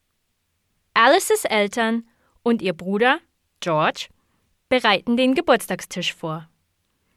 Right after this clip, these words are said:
Sie haben einen Kuchen gebacken und den Tisch gedeckt. Sie haben die Kerzen angezündet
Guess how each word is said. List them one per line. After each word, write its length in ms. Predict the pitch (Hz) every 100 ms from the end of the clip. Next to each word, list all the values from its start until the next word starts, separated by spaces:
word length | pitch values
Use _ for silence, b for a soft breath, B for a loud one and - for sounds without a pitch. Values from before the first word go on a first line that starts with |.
| _ _
Sie 280 | - 262 240
haben 280 | 208 262
einen 240 | 269 277 339
Kuchen 420 | - 311 - 214
gebacken 460 | 190 190 175 - 190
und 220 | 202 214
den 160 | 277
Tisch 260 | - 233 -
gedeckt. 540 | 185 160 156 - - _ _ _ _ _ _ _ _ _
Sie 280 | - 240
haben 360 | 196 180 254 330
die 140 | 285
Kerzen 420 | - 196 185 - 180
angezündet 800 | 170 196 240 - 285 285 339